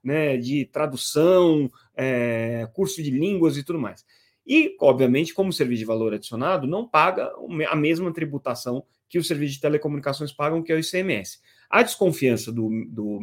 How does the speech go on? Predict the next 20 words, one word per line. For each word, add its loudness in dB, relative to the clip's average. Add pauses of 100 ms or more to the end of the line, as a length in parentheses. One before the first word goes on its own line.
(120)
do, -8
do -8
governo -8
de -14
Pernambuco 0 (240)
é 4
que -4
isso -4
daí 8
fosse 0
uma 0
estratégia 0
das -2
empresas 0
pra -14
conseguir, -6 (300)
é, 0 (540)
é, -2
é, -4
burlar 6